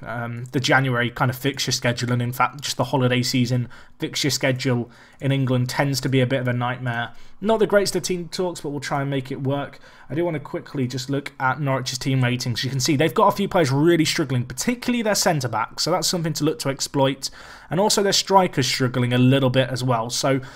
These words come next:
they certainly are coming into this game with significantly lower fitness than us. So as this game progresses, I'm hoping obviously that we can capitalise on that and, um,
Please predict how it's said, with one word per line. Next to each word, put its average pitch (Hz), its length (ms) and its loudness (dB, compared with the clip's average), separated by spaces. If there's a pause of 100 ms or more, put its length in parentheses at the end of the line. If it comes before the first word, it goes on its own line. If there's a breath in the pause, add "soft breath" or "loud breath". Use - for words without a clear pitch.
(180 loud breath)
they 160 120 2
certainly 208 420 2
are 185 40 2
coming 185 200 -4
into 170 160 -4
this 160 120 -2
game 156 140 0
with 131 80 2
significantly 143 760 -4
lower 135 340 4
fitness 131 480 -6
than 117 140 -4
us. 110 120 -6
So 139 80 -4
as 139 100 -4
this 165 160 0
game 208 260 0
progresses, 139 720 0 (360 loud breath)
I'm 139 80 -2
hoping 143 220 4
obviously 139 400 0
that 135 80 0
we 139 120 -4
can 135 160 -6
capitalise 123 840 0
on 117 220 -4
that 113 260 -2 (400 loud breath)
and, 123 340 2
um, 120 360 -2